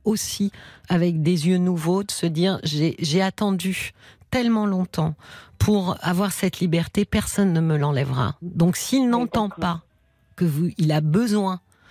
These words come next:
Speaker 1: euh, de, de transformer son comportement, il n'y arrivera pas seul.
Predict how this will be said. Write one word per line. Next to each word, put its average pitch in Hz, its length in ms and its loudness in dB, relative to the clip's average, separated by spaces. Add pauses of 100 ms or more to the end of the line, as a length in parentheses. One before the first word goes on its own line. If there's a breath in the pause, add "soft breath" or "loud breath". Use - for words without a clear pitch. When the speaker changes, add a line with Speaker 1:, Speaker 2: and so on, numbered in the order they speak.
(400 loud breath)
Speaker 1:
euh, 143 340 0
de, 160 320 0
de 160 200 -2
transformer 190 720 0
son - 180 -2
comportement, 160 760 0
il 135 160 -4
n'y 127 80 0
arrivera 135 340 0
pas 175 180 -4
seul. 139 300 -2